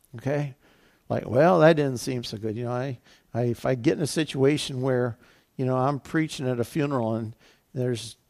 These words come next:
I feel like there's hardly any Christians there, if any. I can't detect any. And I'm like, "Oh, that was such a hard thing." I'm, I'm grumbling about it, you know. And Mary says, "Well, you know, sometimes you gotta plow. You know, sometimes it's not always easy, and sometimes it always doesn't, you know.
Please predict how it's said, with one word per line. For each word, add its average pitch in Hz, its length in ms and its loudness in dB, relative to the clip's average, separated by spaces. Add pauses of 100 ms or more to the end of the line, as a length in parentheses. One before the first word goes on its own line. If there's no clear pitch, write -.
(140)
I 113 100 -2
feel 147 180 -2
like 135 120 0
there's 117 160 -4
hardly 131 260 2
any 143 140 -2
Christians 123 500 -4
there, 117 180 0
if 117 120 -8
any. 120 360 -2
I 131 80 -4
can't 123 260 -6
detect 113 460 -2
any. 110 320 -8 (800)
And 135 80 -2
I'm 120 80 -4
like, 117 140 -6
"Oh, 202 240 6
that 165 180 6
was 135 180 2
such 139 300 -2
a 127 60 -6
hard 131 360 0
thing." 117 240 -4
I'm, 143 340 0
I'm 131 180 0
grumbling 117 480 2
about 101 300 -4
it, - 140 -10
you 101 60 -12
know. 104 140 -12 (600)
And 135 100 -6
Mary 139 160 -4
says, 123 160 -10
"Well, 208 280 -4 (160)
you 160 100 -6
know, 214 60 -4
sometimes 170 440 -2
you 180 40 -4
gotta 196 160 4
plow. 131 520 4 (1300)
You 151 80 -2
know, 151 100 2
sometimes 202 500 2
it's 202 120 0
not 202 180 4
always 208 380 6
easy, 127 320 2
and 117 160 -4
sometimes 190 420 -2
it 185 80 2
always 202 220 2
doesn't, 151 280 -2
you 147 100 0
know. 170 140 -2